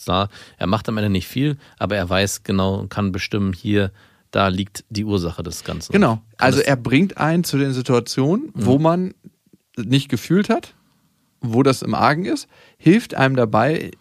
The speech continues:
Speaker 2: in Unterstützung das zu fühlen als erwachsenes Ich, weil man in der, der spezifischen Situation damit überfordert war. Und damit können sich die Situationen auflösen, ist vielleicht ein bisschen viel gesagt, aber mehr ins Reine kommen.
Speaker 1: Mhm.
Speaker 2: Weil sonst ist es immer so eine Art gespeicherter Schmerzpunkt im Körper.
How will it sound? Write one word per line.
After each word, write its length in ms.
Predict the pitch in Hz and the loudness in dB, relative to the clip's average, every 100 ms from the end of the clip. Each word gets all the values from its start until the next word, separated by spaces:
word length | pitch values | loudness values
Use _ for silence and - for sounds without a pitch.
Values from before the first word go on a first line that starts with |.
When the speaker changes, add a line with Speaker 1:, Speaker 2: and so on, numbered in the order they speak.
| - | -2
Speaker 2:
in 140 | 143 | 0
Unterstützung 680 | 160 151 143 151 143 143 123 | 2 0 0 -2 -2 -4 0
das 280 | 123 139 - | 0 0 -4
zu 120 | 123 | -8
fühlen 360 | - 151 202 - | -4 0 0 0
als 180 | 117 | -2
erwachsenes 520 | - 107 - - 165 - | 0 -2 -2 -2 -6 -6
Ich, 180 | 196 - | -6 2
weil 200 | 110 110 | 2 4
man 260 | 110 110 - - _ | 0 -2 -8 -20 _
in 80 | - | -2
der, 160 | 120 - - | 0 -2 -2
der 320 | 117 104 104 | 0 0 -2
spezifischen 640 | - - 101 160 156 123 | -8 -8 -4 -4 -4 -2
Situation 460 | 123 120 110 - 123 | -2 -2 -2 -2 0
damit 220 | 107 101 | 0 0
überfordert 600 | 104 104 - 127 151 - | 0 0 2 2 0 -2
war. 140 | 180 - - | -4 -4 -12
Und 220 | - 113 | -6 0
damit 380 | 107 131 165 160 | 2 2 0 -4
können 260 | - 147 156 | -2 0 2
sich 160 | 151 | -2
die 80 | - | -4
Situationen 840 | 120 113 113 104 120 120 135 143 - _ _ _ _ | -6 -2 -2 -2 0 0 0 -4 -10 _ _ _ _
auflösen, 540 | - 110 107 151 160 151 | 0 2 2 4 4 2
ist 100 | 131 | -6
vielleicht 300 | - 127 - | -2 -4 -2
ein 40 | |
bisschen 240 | 127 - 110 | -4 -4 -4
viel 180 | - 170 | -2 -2
gesagt, 420 | 175 170 170 - | 0 -2 -4 -2
aber 440 | 110 117 135 156 - _ _ | 0 2 2 0 -6 _ _
mehr 340 | - 117 127 120 | 0 4 4 2
ins 180 | 110 | -2
Reine 240 | 95 101 101 | 0 0 0
kommen. 240 | - 98 107 | -2 -6 -4
Speaker 1:
Mhm. 220 | 101 92 | -4 -2
Speaker 2:
Weil 80 | 104 | 2
sonst 220 | 127 147 | 2 0
ist 180 | 127 127 | -6 -10
es 60 | - | 0
immer 280 | 160 175 156 | 2 4 2
so 60 | |
eine 120 | 135 - | 0 -2
Art 240 | 123 - | -4 -4
gespeicherter 560 | 117 - 113 135 117 107 | -6 -2 -2 -2 -2 -4
Schmerzpunkt 560 | - 110 - - 98 | -4 -6 -6 -10 -8
im 100 | - | -8
Körper. 380 | 101 98 - - | -8 -8 -8 -14